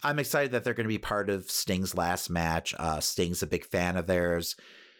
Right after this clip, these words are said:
It was his choice to, you know, have his last match against them. Um, I guess they, they wrestled once prior, and it was, like, one of his favorite matches of all time.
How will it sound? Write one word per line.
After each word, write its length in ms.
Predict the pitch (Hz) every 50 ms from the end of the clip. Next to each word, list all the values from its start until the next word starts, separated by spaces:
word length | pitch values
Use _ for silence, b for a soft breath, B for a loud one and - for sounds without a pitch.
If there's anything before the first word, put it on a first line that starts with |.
| B B B _ _ _ _
It 100 | 117 107
was 160 | 101 98 - -
his 280 | - 113 110 104 -
choice 600 | - - - - 104 95 92 92 95 92 - -
to, 340 | - - 98 90 87 87 85
you 120 | 64 90 87
know, 420 | 85 82 80 82 82 82 80 - -
have 420 | - - - 95 85 85 85 82 -
his 220 | - 90 80 -
last 240 | 87 85 80 - -
match 240 | 87 80 78 - -
against 400 | 76 - 82 78 78 85 - -
them. 320 | 82 78 78 78 85 85 B B B B B B B B B _ -
Um, 760 | 85 85 82 82 82 80 80 78 76 76 76 76 78 80 - _ _ 80
I 100 | 90 87
guess 160 | - 90 -
they, 120 | - 98 92 - -
they 160 | 110 120 117
wrestled 440 | 117 117 131 151 - - 180 135 - 90
once 600 | 90 95 98 98 95 87 92 - - - - - _ _ -
prior, 720 | - - - 98 95 92 92 87 82 76 76 73 69 55 -
and 140 | 87 87 87
it 80 | 80
was, 160 | 78 78 -
like, 200 | - 76 73 -
one 140 | - 90 82
of 80 | 80 73
his 160 | 80 73 -
favorite 320 | - 92 78 71 76 73
matches 380 | 69 62 55 - - - 65 65
of 80 | 69 -
all 140 | 50 50
time. 380 | - - - - - - -